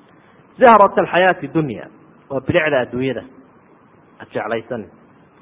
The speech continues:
Iyadoo aayaadkaa uu dadka ku dul akhriyayo, ma rumaysanayno. Thumma huwa, isagu, bacda daalika, intaa kadib,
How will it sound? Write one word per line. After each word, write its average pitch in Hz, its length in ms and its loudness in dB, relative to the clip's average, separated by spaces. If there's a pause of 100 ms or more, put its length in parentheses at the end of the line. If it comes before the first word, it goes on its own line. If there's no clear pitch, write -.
(560)
Iyadoo 196 300 0
aayaadkaa 190 600 2
uu 180 160 0
dadka 208 320 -4
ku 196 100 -6
dul 196 160 2
akhriyayo, 190 600 0 (680)
ma 196 160 2
rumaysanayno. 180 800 0 (100)
Thumma 208 320 0
huwa, 202 300 4
isagu, 185 380 0
bacda 190 360 0 (100)
daalika, 202 400 2
intaa 208 360 0
kadib, 196 480 0